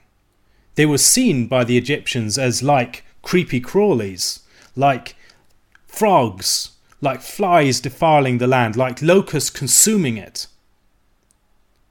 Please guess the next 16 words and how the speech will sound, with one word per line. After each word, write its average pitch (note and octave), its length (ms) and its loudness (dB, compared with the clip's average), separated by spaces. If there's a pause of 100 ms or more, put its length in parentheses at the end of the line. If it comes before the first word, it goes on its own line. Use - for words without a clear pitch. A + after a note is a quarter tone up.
(320)
And B2+ 180 -2
now, D#3+ 500 2 (640)
God F3 220 2
removes E3+ 720 2
all F#3 240 4
these C#3 240 0
locusts C#3+ 460 0
from A#2 220 -6
the A2+ 60 -6
land. G2 440 -6 (1000)
And C#3 140 0
with D3+ 120 2
a C#3 60 0
strong G3 420 2
west F#3 300 0
wind, D3 460 2